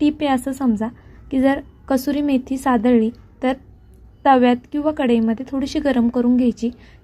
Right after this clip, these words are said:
तिला पुन्हा कडकपणा येतो. तर आता हे आपल्याला परतवून घ्यायचे, कमीत कमी दोन मिनटं तरी आपल्याला हे व्यवस्थित परतवून घ्यायचे, मध्ये मध्ये हलवत राहायचं. आता हे व्यवस्थित छान परतून झालेलं आहे,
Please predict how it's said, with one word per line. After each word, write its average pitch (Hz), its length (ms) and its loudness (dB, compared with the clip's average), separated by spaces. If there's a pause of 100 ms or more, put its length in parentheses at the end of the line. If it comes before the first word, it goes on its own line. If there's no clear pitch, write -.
(100)
तिला 277 120 0
पुन्हा 262 360 0
कडकपणा 233 580 -2
येतो. 220 260 -8 (1080)
तर 277 60 0
आता 269 200 2
हे 269 140 -2
आपल्याला 247 440 0 (500)
परतवून 262 480 0
घ्यायचे, 247 440 -4 (500)
कमीत 285 240 -2 (200)
कमी 262 340 2
दोन 294 440 0 (260)
मिनटं 269 420 0
तरी 277 100 0
आपल्याला 247 340 0
हे 240 160 2
व्यवस्थित 240 460 -2
परतवून 226 540 -2
घ्यायचे, 240 440 -4 (560)
मध्ये 247 220 4
मध्ये 262 220 0
हलवत 247 420 0
राहायचं. 247 480 -4 (960)
आता 226 160 -4
हे 269 120 2
व्यवस्थित 277 500 2 (140)
छान 277 160 -6
परतून 254 480 -2
झालेलं 254 400 0
आहे, 226 140 -2